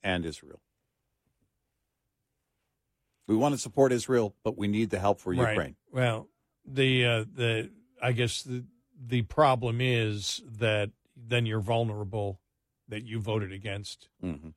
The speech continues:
Speaker 2: funding for Israel
Speaker 1: Mm-hmm.
Speaker 2: straight out. Ukraine is a different ballgame right now.
Speaker 1: Mm-hmm.
Speaker 2: You, Ukraine, whether you like it or not, is in the back burner.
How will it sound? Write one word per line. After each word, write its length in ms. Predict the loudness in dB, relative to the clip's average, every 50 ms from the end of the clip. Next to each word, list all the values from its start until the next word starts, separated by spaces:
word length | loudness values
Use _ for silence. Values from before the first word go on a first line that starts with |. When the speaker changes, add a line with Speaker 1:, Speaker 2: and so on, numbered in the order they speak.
| _ _
Speaker 2:
funding 640 | _ 0 2 2 2 2 -2 -4 -8 -10 -12 -16 -20 _ _
for 140 | -12 -10
Israel 580 | -4 0 0 0 0 -2 -6 -12 -12 -12 -10 -8
Speaker 1:
Mm-hmm. 260 | -8 -8 -8 -8 -10 -12 -14 _ _
Speaker 2:
straight 540 | _ -8 -6 -6 -4 0 0 2 2 2 0
out. 280 | 0 -2 -2 -2 -4 -8 _
Ukraine 500 | -4 -4 -4 0 2 2 2 2 2 2
is 160 | 0 0 0
a 40 | -2
different 440 | 0 0 0 0 0 -4 -6 -4 -2
ballgame 580 | 0 0 0 0 -2 -4 -8 -12 -12 -12 -12
right 260 | -10 -10 -10 -10 -12 -14
now. 280 | -14 -14 -12 -12 -12 -10 -8
Speaker 1:
Mm-hmm. 200 | -8 -8 -8 -10 -12 _
Speaker 2:
You, 260 | _ -2 -2 -2 -2 -6 -8
Ukraine, 840 | 0 0 0 0 0 -4 0 2 4 4 4 4 2 0 -2 -4 -6 -10 _ _ _ _ _ _ _
whether 160 | _ -6 -4 -4
you 100 | -2 2
like 260 | 4 4 4 4 2
it 60 | -2
or 80 | -4 0
not, 360 | 2 2 4 4 2 0 -2
is 260 | -2 -2 -2 -2 -2
in 80 | -2 -4
the 80 | -4
back 380 | 0 2 2 2 2 0 -4 -2
burner. 380 | -2 0 0 -2 -4 -8 -14